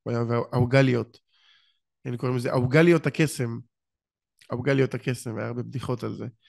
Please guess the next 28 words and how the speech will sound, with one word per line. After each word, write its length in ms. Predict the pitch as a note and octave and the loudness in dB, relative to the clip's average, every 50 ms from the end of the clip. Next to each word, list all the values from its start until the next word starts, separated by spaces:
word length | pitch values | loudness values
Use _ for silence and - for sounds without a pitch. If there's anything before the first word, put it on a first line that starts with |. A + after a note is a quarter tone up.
| _ _ _ _ _ _ _ _ _ - | _ _ _ _ _ _ _ _ _ -2
והחזקתי 540 | B2 A#2 - C#3+ F3+ A3 - - - A3 | -2 0 2 2 0 0 0 0 0 2
איזה, 480 | G3+ E3+ D#3 E3 D#3 D3 C#3+ C3+ C3+ C#3 - - | 2 2 4 4 4 4 4 4 2 0 -2 -6
איזה 220 | - C3+ B2+ C3 | -10 -8 -8 -8
חברות 520 | A#2 - - C3 B2+ C3+ C3 F3 A#3 A2+ - | -8 -6 -6 -2 0 0 0 0 -2 -2 -2
איתו, 280 | - C#3 - B2+ B2 | -4 -4 -2 -4 -6
שהיא 160 | A#2 - B2+ A#2 | -4 -6 -6 -4
חברות 380 | B2+ B2 C3 D#3 G3+ A#3 G3+ | -2 -2 0 0 -2 0 0
אמיתית 340 | G#3+ F3 D3+ C3+ E3 E3 D3+ | 0 0 0 0 -2 -4 -4
מצד 280 | C#3+ B2+ - C3+ B2 B2 | -4 -4 -4 -4 -4 -4
אחד, 220 | A#2+ - B2 C3 C#3+ | -4 -2 -2 -2 -2
ומצד 220 | C#3+ C3 - F3 | -2 -2 -2 -4
שני 180 | - - G3+ G#3 | -4 0 2 2
הייתי 200 | G#3 G3 G3+ F3 | 2 4 4 4
יורד 240 | D3+ C#3+ D3 D#3+ D#3 | 4 6 6 6 6
עליו 200 | C#3+ C3 A#2+ B2 | 6 6 4 4
המון. 300 | B2 B2+ B2 B2 B2 - - _ _ _ _ _ _ _ _ _ _ _ _ _ _ - | 2 2 0 0 -2 -6 -12 _ _ _ _ _ _ _ _ _ _ _ _ _ _ -2
והיה 120 | C#3 C#3 | -2 -2
כאילו 260 | C#3 - - D3+ C#3+ C3+ | -2 -2 -4 0 2 2
ידעו 220 | C3 B2+ D3+ D3+ | 2 2 2 -2
שהוא 280 | - - C3+ C3 B2 - | -2 -4 -8 -8 -6 -6
כאילו 180 | - C#3+ C#3 | -6 -6 -4
קצת 180 | - - - C3+ | -4 -6 -6 -4
מפחד 380 | C#3 B2+ - C3 A#2 - C#3 | -4 -4 -6 -6 -4 -2 -2
ממני, 440 | C3+ B2+ B2+ B2 A#2+ A2+ A2 A2+ G#2+ | -2 -2 -2 -2 -4 -4 -4 -6 -8
ובספר 380 | G#2+ A2 A#2+ - - C3+ B2+ C3 | -8 -8 -8 -6 -6 -6 -6 -6
מחזור 480 | C3 A#2+ G#2+ B2+ B2+ C3 B2+ A#2+ - | -6 -8 -6 -6 -4 -4 -4 -6 -6
כתבו, 380 | - A2+ - B2+ B2+ B2 A2+ A2+ _ | -10 -10 -6 -4 -4 -4 -4 -2 _
"פחד, 420 | - D3 D3+ - G3 G#3 A#3+ C#4 | 0 0 2 2 4 4 4 4